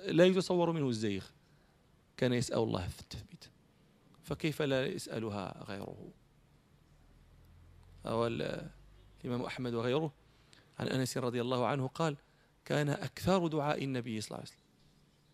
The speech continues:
سمعتوا هذه؟ "أكثر دعاء النبي صلى الله عليه وسلم أن يقول: 'يا مقلب القلوب، ثبت قلبي على دينك.'" فقال له أنس مرة: "يا رسول الله،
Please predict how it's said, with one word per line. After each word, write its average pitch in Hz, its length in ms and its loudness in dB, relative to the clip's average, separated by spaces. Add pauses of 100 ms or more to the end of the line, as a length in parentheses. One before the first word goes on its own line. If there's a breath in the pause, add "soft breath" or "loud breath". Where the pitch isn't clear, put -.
(220)
سمعتوا 147 340 6
هذه؟ 160 120 4 (720)
"أكثر 180 840 6
دعاء 139 400 0
النبي 120 260 -2
صلى 110 120 -8
الله 123 120 -14
عليه - 60 -20
وسلم - 120 -20 (1200)
أن 127 80 -4
يقول: 156 440 0 (840)
'يا 123 480 2
مقلب 113 540 -2
القلوب، 113 540 0 (400)
ثبت 107 560 -2
قلبي 104 380 -4
على - 260 -8
دينك.'" - 580 -2 (1600 soft breath)
فقال 240 280 12
له 233 240 12
أنس 220 220 10
مرة: 208 540 10 (640)
"يا 175 60 8
رسول 185 280 8
الله، 185 380 6